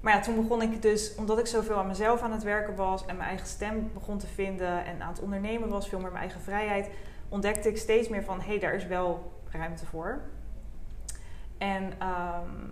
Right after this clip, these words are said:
toen, ik denk het twee jaar geleden nu, tweeënhalf jaar geleden, toen overleed mijn opa.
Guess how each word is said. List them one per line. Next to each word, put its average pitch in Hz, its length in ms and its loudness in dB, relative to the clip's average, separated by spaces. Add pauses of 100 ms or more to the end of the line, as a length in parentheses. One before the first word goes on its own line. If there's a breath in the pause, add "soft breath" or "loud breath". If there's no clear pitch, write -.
(200)
toen, 208 600 2 (440)
ik - 60 -10
denk 196 200 -4
het 220 120 -2
twee 226 220 2
jaar 262 180 -2
geleden 269 320 -6
nu, 262 200 -6
tweeënhalf 220 340 -2
jaar 220 100 -6
geleden, 214 280 -2
toen 214 160 -6
overleed 190 300 -2
mijn 170 200 -4
opa. 220 460 2